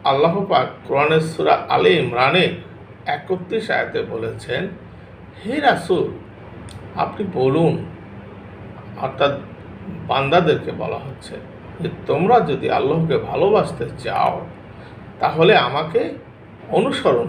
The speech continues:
করো, যাতে আল্লাহ তোমাদেরকে ভালোবাসেন এবং তোমাদের পাপ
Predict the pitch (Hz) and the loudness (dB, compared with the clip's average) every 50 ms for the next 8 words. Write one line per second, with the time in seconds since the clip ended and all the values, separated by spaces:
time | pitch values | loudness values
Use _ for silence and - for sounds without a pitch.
0 | - - - - - - - - - - - - - - - - - - - - | -6 -8 -10 -10 -12 -12 -14 -14 -16 -18 -18 -18 -18 -18 -18 -18 -18 -18 -18 -18
1 | - - - - - - - - - - 139 139 143 - 147 - - - - 131 | -18 -18 -18 -18 -18 -18 -18 -16 -8 -2 0 0 2 4 4 2 2 4 2 4
2 | 139 147 156 175 208 - - - - - - - - - - - - - - 135 | 6 6 6 6 6 4 0 -6 -14 -18 -20 -20 -20 -20 -18 -16 -10 -4 0 2
3 | 135 135 143 147 156 151 - - - - - - - - 127 135 139 131 131 123 | 2 2 4 4 2 2 2 0 0 0 -2 -6 -4 0 2 4 4 4 4 2
4 | - - 113 95 - - - - - - - - - - - - - - - - | 2 -2 -6 -8 -8 -10 -14 -16 -16 -16 -16 -16 -18 -18 -18 -18 -18 -18 -16 -16
5 | - - - 143 147 147 143 127 110 - - - - - - - - - - - | -12 -4 2 4 4 4 4 2 0 -2 -8 -12 -16 -18 -18 -18 -18 -18 -14 -10
6 | - - 131 135 135 131 131 127 120 123 - - - 117 123 147 175 214 | -6 -2 0 0 0 0 0 0 -2 -2 -6 -4 0 4 4 6 4 4